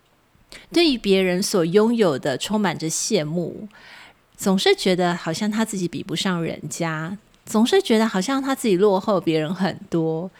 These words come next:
心里总是会充斥着羡慕、嫉妒，甚至会到恨。亲爱的大家，现在的我们其实太容易受社群媒体的影响了。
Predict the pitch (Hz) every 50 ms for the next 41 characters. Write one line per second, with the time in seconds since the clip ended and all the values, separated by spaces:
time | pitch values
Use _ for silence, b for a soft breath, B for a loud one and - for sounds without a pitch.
0 | B B B B B B B - - - 330 339 330 330 247 - - 185 175 170
1 | 185 - 240 233 240 233 226 - - 233 226 226 226 - - - 254 214 196 185
2 | - 185 175 170 170 170 175 - - - - - - 214 208 196 202 208 202 185
3 | - - 190 - _ _ _ - - 262 247 220 202 214 185 - - - - -
4 | _ _ _ - - - 240 214 196 190 - 190 180 160 185 - 196 147 - -
5 | 156 139 - - - - - - - 202 - - - 180 - _ _ _ _ _
6 | _ _ _ _ - _ B B B B B B B B B _ - - 240 247
7 | 240 214 196 185 214 208 190 185 - - - - - 170 156 151 147 170 180 B
8 | B B B B B B - - - 320 320 330 311 277 254 240 214 196 180 180
9 | 175 185 - - 185 180 185 180 - - - 302 285 233 208 180 170 175 180 196
10 | 190 - - - 202 185 185 - - 233 202 - - 180 170 165 160 160 - -
11 | 175 151 226 - - - 165 165 165 - - - - - - - 101 104 -